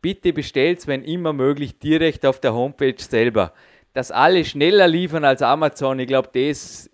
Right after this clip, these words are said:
wird eher ein Ausnahmefall sein. Die Frage ist, fällt euch wirklich ein Stein aus der Krone, wenn ihr das Buch zum Beispiel zwei Tage später kriegt?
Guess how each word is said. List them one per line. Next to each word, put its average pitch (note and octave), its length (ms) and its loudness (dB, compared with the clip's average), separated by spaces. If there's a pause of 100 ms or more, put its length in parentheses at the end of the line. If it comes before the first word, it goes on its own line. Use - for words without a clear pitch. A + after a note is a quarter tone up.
wird D3 340 0
eher C#3+ 280 4
ein B2 60 4
Ausnahmefall A2+ 760 2
sein. F#2 300 -4 (340)
Die B2+ 100 -12
Frage D3+ 500 0
ist, - 220 -12 (160)
fällt C#3 360 0
euch C3+ 200 0
wirklich D3+ 360 -2
ein B2+ 100 -6
Stein C#3 320 -2
aus E3 160 -6
der D#3 80 -4
Krone, C#3+ 420 -2
wenn C#3 200 -2
ihr D3+ 100 -2
das C#3 220 -2
Buch D3 200 -8
zum C#3+ 140 -14
Beispiel C3 320 -4
zwei B2+ 300 -2
Tage A#2 260 -2
später A2 380 -6
kriegt? - 340 -8